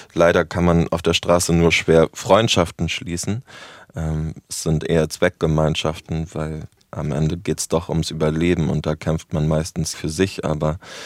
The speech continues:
da gab's doch ein paar gute Leute und, ähm, bis heute hab ich mit vielen von denen Kontakt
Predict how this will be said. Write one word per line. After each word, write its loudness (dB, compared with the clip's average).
da 0
gab's 2
doch 2
ein 4
paar 2
gute -4
Leute 2
und, -2
ähm, -4
bis -6
heute 2
hab -4
ich -10
mit -4
vielen -2
von -2
denen 0
Kontakt -4